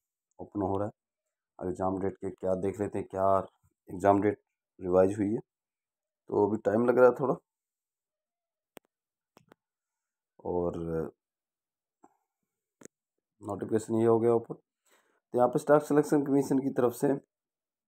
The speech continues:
due to general election to be held from nineteen April to first June दो हज़ार चौबीस and counting on चार जून दो हज़ार, the commission has rescheduled the following examination।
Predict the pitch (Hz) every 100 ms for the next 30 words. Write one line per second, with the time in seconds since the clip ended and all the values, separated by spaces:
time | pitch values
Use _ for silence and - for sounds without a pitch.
0 | _ _ - 120 143 135 139 139 131 127
1 | - 143 135 127 127 123 123 - 120 120
2 | - - 104 104 120 143 139 - 76 76
3 | 80 76 - 117 123 139 147 123 120 117
4 | 113 113 - 135 170 - _ _ _ _
5 | - 123 101 _ _ _ _ _ - 127
6 | 131 139 - 135 - 127 120 131 123 120
7 | 110 107 120 135 156 147 139 139 131 131
8 | 147 - 127 127 131 127 - 113 117 107
9 | 98 92 92 -